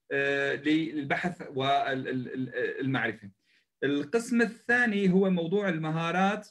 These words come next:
والمعارف. آه، آه، طبعًا من ال-، من ال-، يعني الإجرام بحق، آه، طلابنا أن نجعلهم، آه، كأجهزة تخزين معلومات فقط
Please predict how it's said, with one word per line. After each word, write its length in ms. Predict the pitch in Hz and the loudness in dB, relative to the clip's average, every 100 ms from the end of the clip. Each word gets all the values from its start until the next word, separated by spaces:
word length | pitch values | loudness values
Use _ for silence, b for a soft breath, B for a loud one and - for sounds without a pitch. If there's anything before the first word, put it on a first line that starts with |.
| _ _ _ _ _ - | _ _ _ _ _ -4
والمعارف. 1000 | 156 165 170 165 170 160 143 120 - _ _ _ _ _ | 0 2 2 0 2 2 2 2 -4 _ _ _ _ _
آه، 440 | 151 151 151 156 156 156 151 143 | 2 4 4 2 0 2 4 4
آه، 20 | |
طبعًا 500 | 143 - 196 185 190 185 | 2 0 2 2 2 2
من 300 | 185 233 254 | 2 4 4
ال-، 280 | 226 220 | 2 -2
من 200 | 175 226 | 0 2
ال-، 220 | 233 208 175 | 2 0 0
يعني 460 | 160 156 160 151 | 0 0 -4 -6
الإجرام 760 | 143 151 147 180 208 185 147 135 | -4 0 2 4 2 2 -2 -4
بحق، 420 | 147 208 196 - _ - | -2 -2 -2 -8 _ -2
آه، 160 | 151 147 | 0 0
طلابنا 720 | 175 175 202 208 202 202 156 | 0 2 2 2 2 0 -2
أن 180 | 151 - | -4 -6
نجعلهم، 800 | 156 160 165 202 214 185 202 202 - _ _ 139 | -2 0 2 2 4 4 4 -2 -8 _ _ -2
آه، 180 | 139 | 0
كأجهزة 1200 | 143 170 156 151 151 143 135 - 185 185 208 190 | 2 2 2 2 2 2 0 2 2 4 4 4
تخزين 580 | 190 - - - 202 196 | 4 2 -2 0 2 4
معلومات 640 | 165 156 160 165 185 185 185 | 2 2 0 0 2 0 0
فقط 480 | 196 208 202 196 | -6 -4 -6 -6